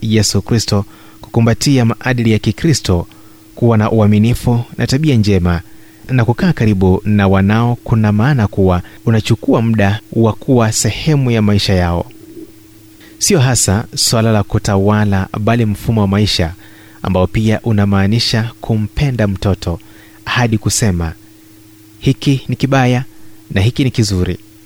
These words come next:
Wakati wa kumtunza mtoto kwa makini sio wakati anapotimu umri wa kubalehe,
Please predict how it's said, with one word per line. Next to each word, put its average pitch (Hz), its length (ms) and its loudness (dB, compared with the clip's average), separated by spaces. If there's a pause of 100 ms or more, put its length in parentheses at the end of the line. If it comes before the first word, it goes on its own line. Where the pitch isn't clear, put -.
(680)
Wakati 185 540 -2
wa 139 120 0
kumtunza 123 500 0
mtoto 107 580 0
kwa 107 100 -2
makini 104 420 0
sio 160 140 0
wakati 156 280 0
anapotimu 113 480 0
umri 98 480 0 (360)
wa 98 220 0
kubalehe, 92 720 0